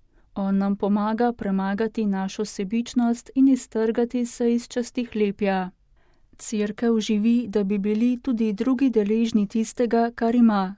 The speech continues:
to je Kristusa samega. Da lahko opravlja to nalogo, pa je potrebna verska svoboda.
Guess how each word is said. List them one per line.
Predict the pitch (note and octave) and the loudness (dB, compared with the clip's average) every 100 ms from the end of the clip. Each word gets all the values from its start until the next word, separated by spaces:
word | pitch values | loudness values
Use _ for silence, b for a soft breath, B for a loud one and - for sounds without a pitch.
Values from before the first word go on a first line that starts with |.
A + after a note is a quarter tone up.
| _ | _
to | G3 F#3+ | -6 -4
je | F#3+ G3+ | -2 -2
Kristusa | G#3 G#3+ A3+ - A#3+ - A#3+ | -2 -2 -2 -2 -4 -2 -2
samega. | - G#3+ G3+ G3 F#3+ G3 F#3 - _ _ _ _ - | 0 0 2 0 0 0 -2 -6 _ _ _ _ -8
Da | F#3+ F#3+ | -4 -4
lahko | F#3+ - A3 G#3 | -6 0 2 2
opravlja | G3 G3+ G#3 A3 A3+ | 0 0 2 4 2
to | A3 G3 | 0 -2
nalogo, | F#3+ F#3+ G3 G#3 A3 G#3+ - | 0 0 -2 2 2 2 0
pa | G3 | -2
je | G3+ | -2
potrebna | - G3 A3 A3+ A#3 A3+ | -4 -4 -2 0 2 2
verska | G3+ A3 A#3 - A#3+ | 2 0 0 -4 -6
svoboda. | A#3 - A#3 G#3 G3 F#3+ F#3+ F3+ | -4 -2 0 2 2 2 -2 -4